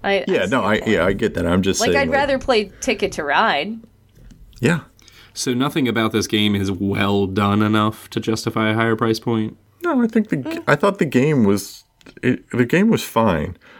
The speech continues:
Speaker 2: I was just blown away by the cost.
Speaker 3: That's what I'm saying. Like, there's nothing in it that's particularly
Speaker 2: No, it's
Speaker 3: spectacular
Speaker 2: just,
Speaker 3: from
Speaker 2: there's one custom die,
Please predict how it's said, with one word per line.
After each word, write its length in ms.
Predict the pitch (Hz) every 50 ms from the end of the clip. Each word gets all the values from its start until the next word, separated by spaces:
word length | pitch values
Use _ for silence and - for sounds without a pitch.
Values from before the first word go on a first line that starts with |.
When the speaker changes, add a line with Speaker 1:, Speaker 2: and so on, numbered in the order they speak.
| - - -
Speaker 2:
I 80 | 120 147
was 160 | 175 165 135
just 200 | 131 110 - -
blown 260 | 117 113 110 110 117
away 260 | 113 101 101 107 101 95
by 200 | 87 85 82 80
the 100 | - -
cost. 840 | - - - - - 131 110 85 - - - - - - - - _ -
Speaker 3:
That's 180 | - 147 143
what 40 | 139
I'm 60 | 110 101
saying. 280 | - 120 107 101 98
Like, 140 | 95 98 92
there's 120 | 110 101
nothing 320 | 117 117 113 113 113 107 107
in 80 | 104
it 120 | 101 98 82
that's 160 | 98 92 -
particularly 480 | - - - - 110 151 123 87 - 104 101
Speaker 2:
No, 20 | 98
it's 140 | 95 92
Speaker 3:
spectacular 540 | - - 117 117 110 104 101 - - 131 120
Speaker 2:
just, 140 | 110 98 -
Speaker 3:
from 240 | - 104 98 92 92
Speaker 2:
there's 240 | 107 113 110 98 98
one 300 | 95 101 113 127 139 131
custom 480 | - - 123 120 - - 139 135 135
die, 520 | 120 101 95 95 90 90 92 90 92 98